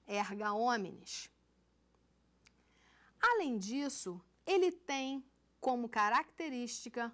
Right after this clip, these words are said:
o fato de ser obrigatório. O nome é obrigatório. Nesse sentido, vejamos o artigo cinquenta da Lei de Registros Públicos, que é a Lei seis mil e quinze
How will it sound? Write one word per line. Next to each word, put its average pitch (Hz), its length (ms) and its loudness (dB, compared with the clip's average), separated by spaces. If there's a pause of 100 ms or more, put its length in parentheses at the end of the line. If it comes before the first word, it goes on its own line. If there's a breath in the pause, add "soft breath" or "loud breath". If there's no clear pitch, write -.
o 320 120 0
fato 247 560 0
de 220 140 -8
ser 220 400 -2 (460 soft breath)
obrigatório. 220 1080 0 (300 soft breath)
O - 180 2
nome 269 600 2
é 233 260 0
obrigatório. 220 1000 -2 (420 soft breath)
Nesse 302 400 2
sentido, 254 840 -2 (320)
vejamos 311 600 0
o 302 60 0
artigo 285 440 -4
cinquenta 269 960 -2 (260 soft breath)
da 330 220 4
Lei 254 260 0
de 226 120 -6
Registros 226 680 -2
Públicos, 180 680 -8 (300 soft breath)
que - 120 -2
é 277 80 4
a 247 120 6
Lei 226 280 -4
seis 226 360 0
mil 233 180 -4
e 233 100 -6
quinze 233 600 -4